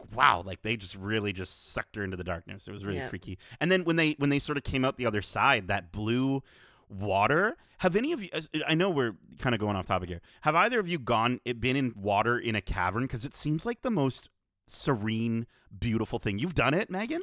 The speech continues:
Speaker 2: I have. In Mexico, they have a lot of places
Speaker 1: Wow.
Speaker 2: called cenotes, which are, like,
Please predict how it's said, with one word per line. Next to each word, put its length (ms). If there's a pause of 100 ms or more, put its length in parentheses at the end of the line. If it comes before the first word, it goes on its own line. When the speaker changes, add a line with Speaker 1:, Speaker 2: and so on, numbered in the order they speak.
(140)
Speaker 2:
I 140
have. 440 (100)
In 340
Mexico, 800 (100)
they 160
have 240
a 40
lot 280
of 200
places 260 (100)
Speaker 1:
Wow. 60
Speaker 2:
called 160
cenotes, 960 (240)
which 180
are, 200
like, 420